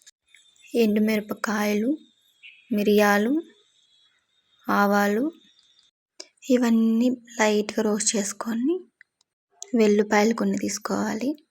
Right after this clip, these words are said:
ఆకులో కొంచెం సాల్ట్ వేసి పెట్టుకోవాలి. ఇప్పుడు ముందుగా ఎండుమిరపకాయలు అవి ఫస్ట్ దంచుకోవాలి మెత్తగా పొడిలాగా.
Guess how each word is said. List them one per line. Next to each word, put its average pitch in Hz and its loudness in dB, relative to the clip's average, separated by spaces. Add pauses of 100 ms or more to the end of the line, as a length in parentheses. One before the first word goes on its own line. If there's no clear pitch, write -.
(720)
ఆకులో 233 2
కొంచెం 214 -6
సాల్ట్ 208 -6
వేసి 202 -6
పెట్టుకోవాలి. 202 -8 (760)
ఇప్పుడు 220 -8
ముందుగా 208 -4 (220)
ఎండుమిరపకాయలు 220 -2
అవి 202 -2
ఫస్ట్ 202 -6 (100)
దంచుకోవాలి 196 -2 (100)
మెత్తగా 196 -4 (100)
పొడిలాగా. 202 -4